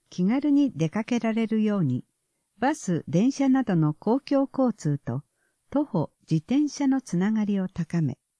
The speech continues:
シームレスな移動サービスの充実や環境面にも配慮した交通インフラの整備を進めます。なお、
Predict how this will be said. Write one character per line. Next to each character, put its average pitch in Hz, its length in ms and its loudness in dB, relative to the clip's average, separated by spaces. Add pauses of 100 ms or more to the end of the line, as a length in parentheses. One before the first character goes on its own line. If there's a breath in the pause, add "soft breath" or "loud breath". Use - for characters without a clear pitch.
(520)
シ 311 240 0
ー 320 40 4
ム 285 120 4
レ 175 100 2
ス - 180 -4
な 143 320 0
移 160 140 0
動 247 220 2
サ 247 200 0
ー 233 40 0
ビ 170 140 0
ス - 160 -4
の 147 140 2
充 160 220 0
実 151 320 -2
や 143 180 -2 (440)
環 240 240 0
境 302 260 0
面 196 260 4
に 202 100 2
も 175 120 2
配 190 220 0
慮 151 140 0
し - 140 -12
た - 220 -6 (300)
交 247 240 0
通 285 260 0
イ 277 140 4
ン 277 40 4
フ 185 160 -4
ラ 160 120 2
の 147 120 2
整 190 280 -2
備 147 180 -2
を 170 160 -4
進 - 380 -4
め 123 120 0
ま 117 140 -6
す。 - 300 -20 (1500)
な 180 240 0
お、 175 80 -6